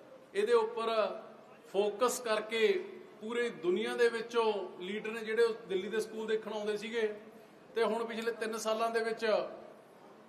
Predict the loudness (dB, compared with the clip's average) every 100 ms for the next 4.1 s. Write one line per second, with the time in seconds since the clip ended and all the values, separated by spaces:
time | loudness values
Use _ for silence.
0 | -20 -20 -20 -6 0 2 2 0 0 -2
1 | -6 -4 -4 0 2 2 2 2 2 2
2 | 2 2 2 0 0 0 0 0 2 0
3 | 0 0 2 4 4 4 2 2 2 0
4 | -4